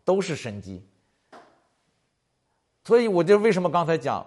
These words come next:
我们只要定睛耶稣，其他的事儿先不要管，先定睛耶稣。你就看着耶稣一段一段的，他怎么去医治病人，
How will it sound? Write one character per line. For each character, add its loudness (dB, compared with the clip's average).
我 0
们 -4
只 -8
要 2
定 -6
睛 -8
耶 -2
稣， -6
其 -14
他 0
的 -2
事 -6
儿 -6
先 -8
不 -10
要 -2
管， -12
先 -4
定 -4
睛 -8
耶 -6
稣。 -12
你 -4
就 -4
看 -2
着 2
耶 0
稣 -4
一 -8
段 6
一 0
段 4
的， 2
他 -8
怎 -2
么 -2
去 -10
医 -6
治 -8
病 -6
人， -8